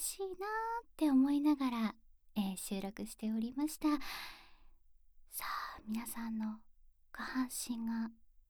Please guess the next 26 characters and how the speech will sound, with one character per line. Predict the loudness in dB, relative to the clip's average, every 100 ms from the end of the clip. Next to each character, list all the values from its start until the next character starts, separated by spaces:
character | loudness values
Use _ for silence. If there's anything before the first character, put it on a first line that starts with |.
| -20 -20 -20 -20 -20 -16 -4
大 | -4
き | -4 -8
く | -4
な | -4
っ | -4
て | -8
く | -8 -6
れ | -4
て | -2
れ | -4
ば | -2 -4 -4 -10 -8
い | -2
い | 2
な | 2
ー | 2
っ | 0 -2 -6 _ -16
て | -16 -16 -8
思 | -4 -4
っ |
て | -4 -2
ま | 0 0
す。 | -2 -8 -12 -6
<laughs> | -4 -2 -2 -4 -6 -10 -12 -20 _ _ _ _ _ _ -20
今 | -14 -14 -6
回 | 0 0
は | 0 -2 -4 -8